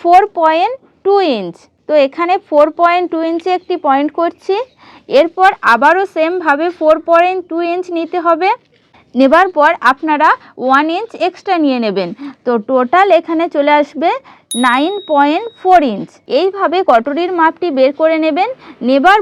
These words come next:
পর টোটাল যে কটরির মাপ এলো, এটাকে ফিতেটি ঠিক এইভাবে বরাবর করে ধরে নেবেন। নেবার পর ফিতেটিকে এইভাবে ভাঁজ দিয়ে নেবেন, নিয়ে এর মিডিলটা বের করে নেবেন। এটা সব থেকে সহজ পদ্ধতি। তো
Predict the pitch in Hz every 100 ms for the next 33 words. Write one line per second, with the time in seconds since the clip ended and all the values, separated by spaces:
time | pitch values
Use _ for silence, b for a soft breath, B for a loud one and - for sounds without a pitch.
0 | 392 285 302 - 311 285 359 392 381 381
1 | 349 247 262 320 359 330 254 269 285 269
2 | 285 480 B 269 - 262 277 320 311 359
3 | 554 _ - 320 349 359 381 370 359 269
4 | 311 359 349 330 247 254 285 349 339 349
5 | 311 285 269 311 302 359 453 262 254 349
6 | 392 330 339 285 302 302 302 381 370 285
7 | 320 311 359 381 302 311 254 214 190 185
8 | 170 170 - B B B - - 247 -
9 | 254 294 349 - 285 320 285 277 330 339
10 | 359 294 269 262 233 214 175 170 - -
11 | - 269 370 392 269 233 _ 349 339 392
12 | - 269 330 349 - 254 233 311 277 392
13 | 494 B -